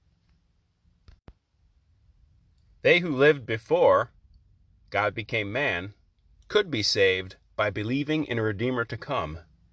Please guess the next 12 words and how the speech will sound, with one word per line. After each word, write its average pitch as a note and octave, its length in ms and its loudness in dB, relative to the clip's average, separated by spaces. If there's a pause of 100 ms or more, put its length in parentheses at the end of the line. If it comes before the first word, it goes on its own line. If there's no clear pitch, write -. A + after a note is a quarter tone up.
(260)
and E2+ 100 -14
by D#2+ 140 -4
keeping F2 380 -12
the D#2+ 60 -14
commandments. E2+ 720 -10 (2250)
So - 120 -16
the - 100 -8
Old B2+ 180 -2
Testament B2+ 340 2
people A#2 220 -10
weren't G#2 320 -10
damned. F2 540 -8